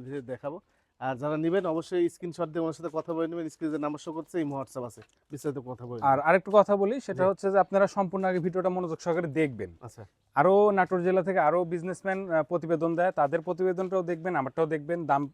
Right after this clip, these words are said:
Speaker 2: দামের ক্ষেত্রেও একটু কম্পেয়ার করবেন, জাতমানের ক্ষেত্রেও একটু কম্পেয়ার করবেন, তারপরে বুঝে শুনে জিনিস কিনবেন।
Speaker 1: জি।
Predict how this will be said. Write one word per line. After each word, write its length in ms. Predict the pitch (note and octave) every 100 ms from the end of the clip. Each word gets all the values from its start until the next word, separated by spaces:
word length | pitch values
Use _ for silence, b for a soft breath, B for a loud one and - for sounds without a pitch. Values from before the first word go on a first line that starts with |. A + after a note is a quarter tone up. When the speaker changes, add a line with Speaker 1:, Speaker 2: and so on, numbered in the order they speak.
| -
Speaker 2:
দামের 300 | C3+ D3+ E3+
ক্ষেত্রেও 280 | D#3+ E3 G3
একটু 180 | F#3+ G3+
কম্পেয়ার 380 | G3 F#3+ G3+ F#3+
করবেন, 280 | G3+ G3+ D4+ _ _ _ C#3
জাতমানের 520 | F3 A#3+ A#3+ A#3+ A3+
ক্ষেত্রেও 280 | A3 A3+ G#3+
একটু 100 | G3+
কম্পেয়ার 380 | G3 F3 D#3+ C3+
করবেন, 280 | B2+ G#2+ G2 _ _ -
তারপরে 320 | F3 E3+ A3+
বুঝে 240 | G#3+ F#3+ F#3+
শুনে 200 | A3+ D4
জিনিস 240 | G3 D3
কিনবেন। 380 | - A2 G2 F2+ - B2+
Speaker 1:
জি। 100 | C3